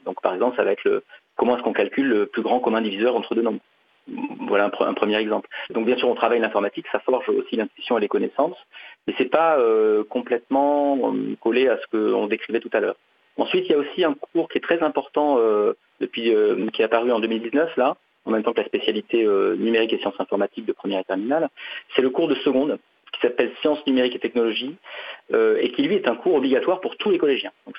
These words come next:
c'est une heure et demie par semaine pour, pour tous les, les lycéens, pardon, de seconde, qui ont un enseignement qui touche à l'informatique et, et qui touche à la technologie.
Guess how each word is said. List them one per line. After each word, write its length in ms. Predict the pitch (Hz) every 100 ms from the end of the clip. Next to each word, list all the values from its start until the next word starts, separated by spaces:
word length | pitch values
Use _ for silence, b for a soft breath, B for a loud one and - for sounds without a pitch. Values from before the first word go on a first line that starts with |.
| -
c'est 120 | 113
une 200 | 117 147
heure 80 | 143
et 40 |
demie 140 | 139
par 180 | 147 127
semaine 280 | - 117 160
pour, 220 | - 113
pour 160 | - -
tous 80 | 170
les, 180 | 143 110
les 160 | 107
lycéens, 320 | 113 123 139
pardon, 240 | 139 110 123
de 80 | 110
seconde, 440 | - 107 139 135 - B B B
qui 60 | 135
ont 120 | 139
un 80 | 139
enseignement 760 | 120 123 123 120 123 143 180 - B B _ -
qui 360 | 131 135 127 -
touche 200 | 165 156
à 40 |
l'informatique 640 | 135 127 123 120 - 185
et, 160 | 127 113
et 60 | 117
qui 120 | -
touche 160 | 156
à 60 | 151
la 60 | 127
technologie. 500 | 123 127 120 107